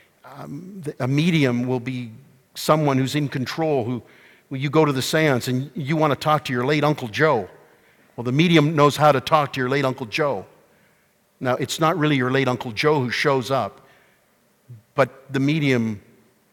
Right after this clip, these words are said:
makes you believe, at least, that you're speaking to your old Uncle Joe.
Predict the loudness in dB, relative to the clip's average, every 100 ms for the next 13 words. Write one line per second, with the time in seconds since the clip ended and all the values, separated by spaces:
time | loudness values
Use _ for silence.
0 | _ -14 -2 0 0 -2 -4 -2 0 0
1 | -2 -6 -10 -10 -8 -8 -6 -6 -6 -10
2 | -12 -12 -4 -4 -4 -8 -10 _ _ -20
3 | _ _ _ _ -10 -6 -6 -4 -6 -6
4 | -6 -6 -6 -10 -10 _ -18 -10 -6 -6
5 | -8